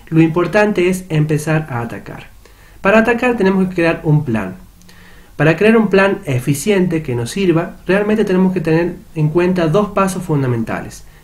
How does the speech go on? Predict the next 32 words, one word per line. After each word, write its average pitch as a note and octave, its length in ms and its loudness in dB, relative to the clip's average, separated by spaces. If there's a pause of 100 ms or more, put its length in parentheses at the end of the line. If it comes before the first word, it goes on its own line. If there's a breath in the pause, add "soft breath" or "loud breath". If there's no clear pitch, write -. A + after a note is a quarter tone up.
(120)
El D#3 100 2
primer G#3+ 260 2
paso A3+ 500 4 (120)
es F#3 340 0 (160)
encontrar D3+ 680 0
el C#3+ 120 0
objetivo F3 720 0 (200)
al C3+ 220 -2
cual E3+ 280 0
yo E3+ 400 0
voy C#3 180 0
a B2 60 0
atacar. C3 500 0 (720)
Y F#3 140 0
en G3+ 80 -2
segundo G#3+ 340 2
lugar, F#3+ 420 4
encontrar D#3+ 460 0
la D3 140 0
forma F3+ 560 0 (680 soft breath)
a C3+ 80 -2
la C3+ 160 0
cual F3+ 220 2
voy G3+ 160 2
a F#3 60 0
atacar E3 260 -2
este E3 180 -2
objetivo E3 640 0
con C#3 160 0
mis B2 120 -2
piezas, F#2+ 440 -10
¿sí? C#3+ 300 -4